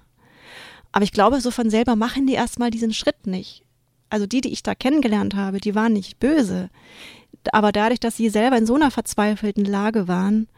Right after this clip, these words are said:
können die den Blick nicht nach außen richten. Und das heißt natürlich nicht, wenn die genug Geld kriegen, dass sie sofort den Blick nach außen richten und sagen, „Jetzt laden wir alle ein“, vielleicht deutsch tümeln die immer noch vor sich hin. Aber ich glaube, die Grundvoraussetzung ist erstmal,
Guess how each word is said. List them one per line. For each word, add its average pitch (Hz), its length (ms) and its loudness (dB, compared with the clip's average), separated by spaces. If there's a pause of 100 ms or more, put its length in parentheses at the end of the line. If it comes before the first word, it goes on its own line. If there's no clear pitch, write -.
(200)
können 226 220 6
die 262 80 6
den 226 160 2
Blick 208 220 -2
nicht 214 120 -2
nach 208 140 -2
außen 208 320 -2
richten. 190 540 -8 (600)
Und 185 80 -2
das 196 120 2
heißt 208 160 2
natürlich 220 320 -4
nicht, 269 220 0
wenn 214 180 2
die 208 100 0
genug 190 240 -2
Geld 190 300 2
kriegen, 214 260 0
dass 202 140 0
sie 190 80 0
sofort 220 580 2
den 196 80 0
Blick 190 200 -2
nach 190 100 -2
außen 208 340 2
richten 214 220 -2
und 185 80 0
sagen, 180 200 -2
„Jetzt 233 200 -4
laden 208 240 -2
wir 202 100 -2
alle 190 220 -2
ein“, 247 200 2
vielleicht 202 320 -2
deutsch 202 260 -2
tümeln 220 280 4
die 208 80 0
immer 220 140 0
noch 214 100 -2
vor 202 160 -4
sich - 180 -12
hin. 226 240 -4 (920)
Aber 196 240 2
ich - 60 -2
glaube, 196 240 0
die 185 120 -2
Grundvoraussetzung 214 800 0
ist 202 120 -4
erstmal, 196 680 -2